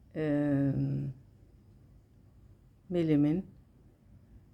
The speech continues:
damaklı milimin üstüne şöyle tutuyorum.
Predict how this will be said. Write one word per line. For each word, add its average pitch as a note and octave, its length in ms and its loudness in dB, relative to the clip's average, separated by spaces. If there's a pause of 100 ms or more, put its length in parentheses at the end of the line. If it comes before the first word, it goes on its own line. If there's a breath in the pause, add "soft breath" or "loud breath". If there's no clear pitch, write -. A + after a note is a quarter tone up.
(720)
damaklı E3+ 500 -2
milimin D3 540 0
üstüne E3+ 580 -2 (1000 soft breath)
şöyle F3+ 420 0
tutuyorum. D3 640 -2